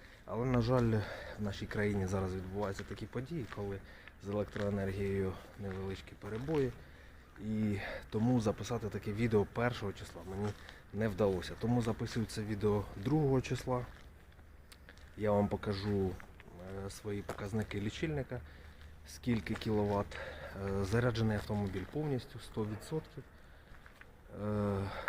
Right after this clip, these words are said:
і будемо від цього відштовхуватись. Тобто скільки кіловат все ж таки за місяць я спалю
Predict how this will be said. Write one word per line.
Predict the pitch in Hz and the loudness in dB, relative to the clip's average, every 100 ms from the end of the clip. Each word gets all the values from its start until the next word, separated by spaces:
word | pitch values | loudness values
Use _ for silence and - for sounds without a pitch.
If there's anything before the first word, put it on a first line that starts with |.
| - - - - - - - - - - - - - - - - - - - - - - 131 | -6 -12 -16 -20 -20 -18 -16 -16 -18 -20 -20 -20 -20 -20 -20 -20 -20 -20 -20 -20 -20 -16 -8
і | 156 147 | -2 0
будемо | 120 127 117 110 | 2 6 8 8
від | 104 - | 6 2
цього | 113 104 | -2 0
відштовхуватись. | 98 - 98 - 95 - - | -4 -6 -6 -6 -10 -10 -14
Тобто | - - | -14 -14
скільки | - 131 123 113 | -6 -6 -4 -8
кіловат | - 104 104 127 143 - | -2 0 2 4 2 0
все | 107 | -8
ж | 107 | -6
таки | 104 - 95 | -8 -6 -4
за | 98 | -2
місяць | 101 113 107 - 101 | 0 0 -2 -8 -6
я | 104 104 98 | -4 -4 -6
спалю | - - 98 139 151 | -12 -10 -6 -2 -2